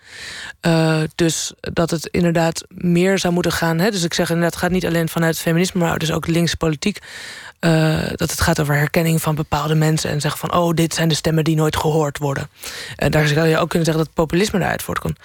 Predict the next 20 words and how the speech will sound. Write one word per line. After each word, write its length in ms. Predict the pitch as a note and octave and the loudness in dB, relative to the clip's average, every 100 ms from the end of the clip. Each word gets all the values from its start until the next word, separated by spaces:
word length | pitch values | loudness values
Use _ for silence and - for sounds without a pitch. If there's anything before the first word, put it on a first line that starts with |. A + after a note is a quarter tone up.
| - - - | -20 -14 0
Maar 100 | F3 | 0
dat 80 | G3+ | 2
gaat 260 | A3 - | -2 0
ook 200 | A3+ C4 | 0 2
over 320 | A3 E3+ F3+ - | 0 0 0 -2
iets 140 | - | -2
materieels. 760 | E3+ - E3+ E3+ E3+ - - - - - | 0 0 0 2 2 -2 -8 -10 -20 -6
En 120 | - | 0
dat 140 | F3 E3+ | 0 2
materiële, 600 | F3+ - F#3 G3+ A#3 A3 | -2 0 2 2 2 0
dat 240 | F#3+ - | 0 -2
zijn 220 | - F#3 | 0 0
we 60 | F3+ | 2
misschien 260 | E3+ - F3 | 0 -2 0
een 60 | |
beetje 240 | E3 D#3+ - | 0 0 -2
uit 180 | - | -4
het 80 | - | -4
oog 200 | - D#3 | -2 -2
verloren. 380 | - D#3 E3 | -2 0 0